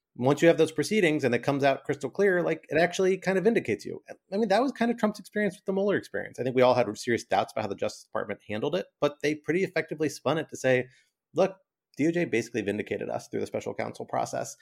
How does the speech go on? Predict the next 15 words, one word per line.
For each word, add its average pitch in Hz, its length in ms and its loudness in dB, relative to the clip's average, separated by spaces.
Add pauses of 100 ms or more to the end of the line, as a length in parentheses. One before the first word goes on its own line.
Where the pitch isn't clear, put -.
(260)
And 117 180 4
it, 117 220 0
it 123 240 -4
really 131 240 6
did 139 160 2
take 135 160 0
a 110 40 4
lot 104 200 6
of 101 100 2
the 104 140 0
air 104 240 2
out 101 160 2
of 98 60 -2
that 101 180 0
issue 92 420 -2